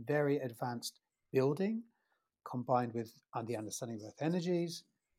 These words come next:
combined then with the cycles, basically doing these pr-, doing these practices the right time of the year and month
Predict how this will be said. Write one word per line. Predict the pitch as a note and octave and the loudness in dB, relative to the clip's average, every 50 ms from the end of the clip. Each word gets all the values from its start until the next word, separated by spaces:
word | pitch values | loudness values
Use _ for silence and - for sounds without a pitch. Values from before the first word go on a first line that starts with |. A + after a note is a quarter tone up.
| _ _ - | _ _ -8
combined | C3+ C3 A#2+ B2+ A#2+ B2 B2 B2 A#2 | -6 -2 2 2 2 2 2 0 0
then | C3+ B2 A#2+ A#2 | 0 -2 0 -2
with | A2+ A2+ A2 - - B2 A2+ | -2 -4 -4 -6 -10 -10 -6
the | A#2 A2 - | -6 -6 -6
cycles, | - - - C#3 D3 D#3 D3 - - F3+ F#3 F#3 D3+ - - _ - C3+ B2 A#2 G#2+ G2+ - _ - | -6 0 2 4 4 4 2 0 0 2 2 0 -2 -4 -10 _ -14 -14 -12 -12 -14 -16 -12 _ -2
basically | B2 A#2+ A#2+ - C3+ B2 | 0 0 0 0 -2 -2
doing | A#2+ C3 C3 C3+ C3+ C3 B2 | 0 2 2 2 2 0 0
these | B2 B2 A#2+ A2 - - _ _ _ - | -2 -2 -2 -4 -8 -10 _ _ _ -12
pr-, | - - C#3+ C3 A#2+ | -8 -8 -8 -6 -4
doing | - C3+ C3+ C3+ C3+ | 0 0 2 2 2
these | C3+ B2+ B2 - | 0 0 -2 -4
practices | - - F3 D#3+ - - B2 - - B2+ A#2 A2 A#2+ - - _ - _ _ _ _ _ _ _ - - | -6 -8 -8 -6 -6 -6 -8 -8 -6 -8 -8 -8 -8 -12 -14 _ -20 _ _ _ _ _ _ _ -10 -8
the | B2 | -6
right | A2 B2 C3 C3+ C#3+ - - | 0 2 4 4 4 2 -2
time | - - C#3 B2+ B2 | -4 -4 -2 -2 -2
of | B2 | -2
the | A#2+ B2 | -2 0
year | B2 B2 B2 B2+ | 0 2 2 0
and | A#2+ A2 | 0 -2
month | A#2 C3 D3 G3 F#3+ | -2 -2 -2 -2 -4